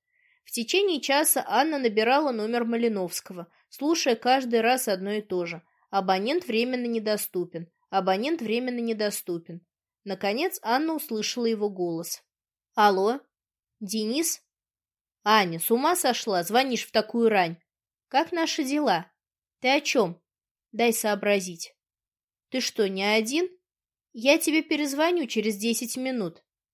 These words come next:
Жду». Анна положила трубку и почувствовала укол ревности.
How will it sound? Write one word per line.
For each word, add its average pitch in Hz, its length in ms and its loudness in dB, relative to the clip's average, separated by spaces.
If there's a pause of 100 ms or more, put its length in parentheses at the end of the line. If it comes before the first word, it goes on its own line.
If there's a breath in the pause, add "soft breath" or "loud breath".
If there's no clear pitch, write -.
(120)
Жду». 202 460 0 (960)
Анна 339 320 4
положила 226 540 4
трубку 208 520 -8 (220)
и 202 80 -2
почувствовала 233 720 2
укол 214 300 4
ревности. 180 720 -4